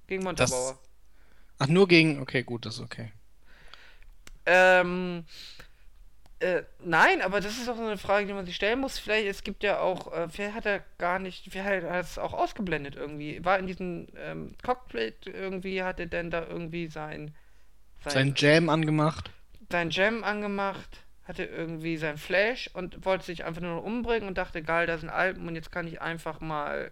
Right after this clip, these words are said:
Speaker 1: gegenfliegen.“ Und es war ihm einfach egal, dass er andere Leute mitgenommen hat. Das mag ja auch sein. Mag ja
Speaker 2: Soll
Speaker 1: sein.
Speaker 2: vorkommen.
Speaker 1: Äh, von daher ist natürlich die Frage immer, wie feindlich war diese Willensrichtung überhaupt?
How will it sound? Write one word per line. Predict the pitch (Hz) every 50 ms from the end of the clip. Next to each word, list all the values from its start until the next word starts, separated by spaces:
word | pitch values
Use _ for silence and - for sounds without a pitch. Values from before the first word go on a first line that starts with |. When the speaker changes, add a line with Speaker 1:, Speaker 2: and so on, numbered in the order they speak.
| - -
Speaker 1:
gegenfliegen.“ | 165 156 180 170 160 156 151 - - 156 156 156 170 170 165
Und | - - - 151 151 - - - - - - - -
es | - - 165
war | 175 185
ihm | 185
einfach | - 170 170 185 170
egal, | - 147 143 - 160 - 349 349 311 196 147
dass | 147 -
er | - 135
andere | 131 143 147 143
Leute | 143 139 139 139 139
mitgenommen | 139 - - - 139 135 127 131 139
hat. | - - - - - - - - - - -
Das | - -
mag | - 139 160 196 -
ja | 208 190
auch | - 185 175 -
sein. | - 196 214 208 147 131 131 - - - - - - - - - - - - - - - - - - - - - - - - - - - - - - - - - - - - - - - - - - - - -
Mag | - 147 139 180 - -
ja | 214 208
Speaker 2:
Soll | -
Speaker 1:
sein. | - 208 - 160 180
Speaker 2:
vorkommen. | - - 160 120 113 120 113 - - - - - - - - - - - - - - - - - - - - - -
Speaker 1:
Äh, | 170 170 180
von | 160 208 208 190
daher | 202 214 226 240
ist | 233 220
natürlich | 240 214 226 233 220
die | 214
Frage | 208 - - 226 233 214 214 220
immer, | 214 214 214 208 202 196
wie | 190 190 214 220 226 220 214 208
feindlich | - - 220 214 214 196 - 202 185 175
war | 139 220 247
diese | 254 262 202 190 180
Willensrichtung | 170 170 160 151 147 - - 147 143 - 143 131 127
überhaupt? | 127 127 127 127 123 117 - - - -